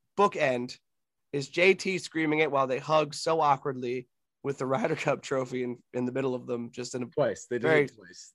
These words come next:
Speaker 2: That was
Speaker 1: two
Speaker 2: the awkward part. They
Speaker 1: two
Speaker 2: did
Speaker 1: times.
Speaker 2: it once, and then Bryson was like, "We're doing this again."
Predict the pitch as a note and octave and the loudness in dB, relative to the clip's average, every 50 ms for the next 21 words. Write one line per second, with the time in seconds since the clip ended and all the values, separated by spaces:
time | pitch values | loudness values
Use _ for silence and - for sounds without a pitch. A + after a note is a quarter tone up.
0 | _ - B2+ A#2 C3+ A#2+ C3 B2 B2 A#2+ A2 G2+ A2 - - G2+ F#2+ F#2 - G2 | _ -4 -2 0 0 0 0 0 0 0 0 0 -2 -4 -8 -10 -10 -10 -8 -8
1 | F2+ F2 E2+ - - A#2+ G#2+ G#2 - C3 C3 D#3+ C3+ B2 B2 A#2 A#2+ A#2+ A#2 - | -8 -8 -8 -8 -6 -4 -2 0 0 2 2 2 2 2 0 -2 -2 -4 -6 -8
2 | - - - _ _ - - - - - _ - A#2 B2 A#2+ A#2 A2+ A2 A2+ G2+ | -10 -10 -14 _ _ -20 -20 -20 -20 -20 _ -8 -6 -4 0 0 0 0 0 0
3 | A#2 A2+ G#2+ G#2+ - A2+ G#2 G2+ F#2 F2 G2+ F#2+ F2+ - F#2+ F#2 E2+ G#2 G2 G2 | 0 0 0 0 -2 -2 -4 -4 -4 -4 -4 -4 -4 -4 -6 -4 -2 -2 -2 -2
4 | F#2 F2+ - - F2 E2+ F2+ F2 E2 D#2+ D#2 E2+ | -2 -4 -6 -6 -6 -4 -2 -4 -4 -4 -8 -12